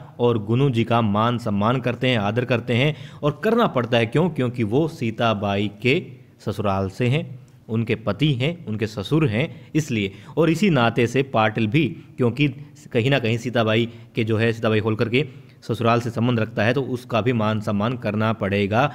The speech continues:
रानी अहिल्या को, और मल्हार राव होलकर सरकार भी करते,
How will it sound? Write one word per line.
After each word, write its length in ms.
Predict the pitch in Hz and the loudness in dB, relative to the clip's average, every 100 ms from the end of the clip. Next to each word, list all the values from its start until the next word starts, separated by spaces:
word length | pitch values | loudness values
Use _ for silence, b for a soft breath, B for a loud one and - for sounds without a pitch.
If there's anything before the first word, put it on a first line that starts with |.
| - 98 | -8 -8
रानी 440 | 104 123 147 160 | 0 2 4 4
अहिल्या 400 | 117 131 143 160 | 4 4 4 2
को, 220 | 151 139 175 | 2 0 0
और 200 | 135 131 | 0 0
मल्हार 380 | 113 95 123 | 0 2 2
राव 180 | 127 123 120 | 2 0 -2
होलकर 340 | 110 110 123 | -2 -2 -2
सरकार 360 | 110 104 107 104 | -4 0 2 2
भी 200 | 101 190 | 2 2
करते, 360 | - 101 110 | 2 -2 -4